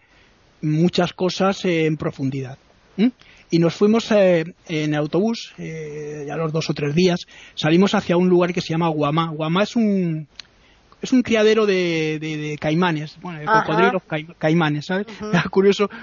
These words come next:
Speaker 1: lo curioso es que llegamos allí y había un señor con un caimán pequeñajo con la boca, ¿sabes? Esa que le pone las, las,
Speaker 2: La,
Speaker 1: las
Speaker 2: la
Speaker 1: cuerdas
Speaker 2: cuerda,
Speaker 1: para,
Speaker 2: sí,
Speaker 1: para,
Speaker 2: para,
Speaker 1: para, para,
Speaker 2: sí.
Speaker 1: para, para taparle la boca, para que
Speaker 2: Sí,
Speaker 1: no muerda.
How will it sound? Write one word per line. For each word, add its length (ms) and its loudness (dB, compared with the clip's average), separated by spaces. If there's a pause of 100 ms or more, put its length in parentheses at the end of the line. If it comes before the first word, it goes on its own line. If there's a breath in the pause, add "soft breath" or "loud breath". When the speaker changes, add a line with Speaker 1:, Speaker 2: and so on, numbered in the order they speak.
(140 loud breath)
Speaker 1:
lo 80 -2
curioso 280 4
es 40 -6
que 100 -2
llegamos 420 0
allí 300 0 (480 loud breath)
y 60 -4
había 160 4
un 80 4
señor 340 2
con 140 -2
un 340 2
caimán 360 0
pequeñajo 440 -2
con 140 -4
la 60 0
boca, 220 -2
¿sabes? 220 -2
Esa 160 -6
que 80 -8
le 80 -6
pone 200 -2
las, 240 0
las, 340 -6
Speaker 2:
La, 120 6
Speaker 1:
las 100 6
Speaker 2:
la 80 0
Speaker 1:
cuerdas 240 2
Speaker 2:
cuerda, 200 0
Speaker 1:
para, 140 2
Speaker 2:
sí, 180 -6
Speaker 1:
para, 140 4
Speaker 2:
para, 160 4
Speaker 1:
para, 180 -2
para, 140 -10
Speaker 2:
sí. 120 -4
Speaker 1:
para, 200 0
para 160 -2
taparle 280 -2
la 100 2
boca, 220 -2
para 160 -6
que 100 -14
Speaker 2:
Sí, 80 -2
Speaker 1:
no 80 2
muerda. 260 0